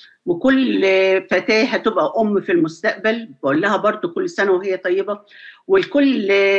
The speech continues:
فتاة فقدت أمها أو توفت بقول لها ماما في الجنة، وكل سنة وأنتوا طيبين. بالنسبة لحضرتك الموضوع ده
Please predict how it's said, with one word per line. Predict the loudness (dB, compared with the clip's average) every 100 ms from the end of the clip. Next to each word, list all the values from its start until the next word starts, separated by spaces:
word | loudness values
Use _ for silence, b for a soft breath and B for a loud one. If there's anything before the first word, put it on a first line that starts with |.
| 2 2 0
فتاة | -2 0 0 0 -2 -6 -4
فقدت | -2 -2 -4 -6 -4
أمها | 0 0 0 0 -2
أو | -2 0 2 2 0 -2 -6
توفت | -4 -2 -6
بقول | -4 0 2
لها | 2 0 -2 -8 B B B B 0
ماما | 2 4 2
في | -2
الجنة، | 0 2 2 0 -4 _ b b _
وكل | 0 4 2 2 2 2 0
سنة | -2 0 0
وأنتوا | -2 -6 -8
طيبين. | -8 -8 -6 -8 -8 _ B B B B B _
بالنسبة | 2 2 2
لحضرتك | 0 0 -2 -2 -2
الموضوع | -2 -2 0 0
ده | 0 0 -2